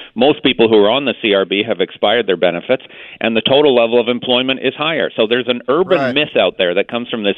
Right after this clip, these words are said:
Speaker 1: tough love idea that people are lazy and have to be kicked in the pants to work,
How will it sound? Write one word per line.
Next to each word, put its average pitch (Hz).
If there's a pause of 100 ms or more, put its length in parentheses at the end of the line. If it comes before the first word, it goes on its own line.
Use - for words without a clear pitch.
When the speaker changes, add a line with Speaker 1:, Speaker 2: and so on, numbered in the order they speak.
(140)
Speaker 1:
tough 156 (120)
love 117
idea 101
that 82
people 113
are 87
lazy 98
and 82
have 101
to 101
be 92
kicked -
in 90
the 87
pants 117
to -
work, 107